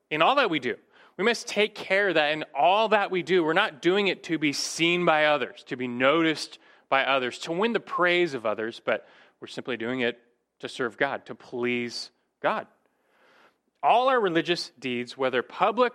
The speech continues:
or private, must only ever have one audience, and that's God. He's the only audience to all that we do. Now, we've already, already traveled through the first two examples of giving and praying. In fact, we camped out several weeks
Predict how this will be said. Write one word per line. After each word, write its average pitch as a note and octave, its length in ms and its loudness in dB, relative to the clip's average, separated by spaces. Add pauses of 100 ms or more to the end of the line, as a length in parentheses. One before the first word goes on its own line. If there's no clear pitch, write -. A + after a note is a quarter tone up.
(140)
or F3+ 140 0
private, A#2+ 600 0
must C3+ 220 -6
only A#3+ 320 2
ever G3+ 220 2
have D#3+ 300 2
one C3+ 340 2
audience, B2+ 640 -2 (540)
and B2+ 100 -4
that's B2+ 160 2
God. G2+ 300 -2 (640)
He's A#2 140 -10
the C3+ 80 2
only E3+ 260 4
audience D3+ 420 2
to D3 120 -6
all B2+ 380 0
that A#2+ 140 2
we B2 140 -6
do. A2+ 320 -4 (1700)
Now, E3 80 6
we've D#3+ 120 2
already, F3+ 300 4 (140)
already A3 260 4
traveled G#3 400 2
through A3+ 120 -2
the F#3 100 2
first G#3+ 320 0
two G#3+ 100 4
examples F3+ 540 0
of - 180 -12
giving D3 540 0 (260)
and A2+ 140 -14
praying. D#3+ 600 0
In - 380 -20
fact, E3+ 220 0
we E3+ 60 -6
camped F#3 340 0
out F#3 300 0
several A#3+ 480 2
weeks - 440 -2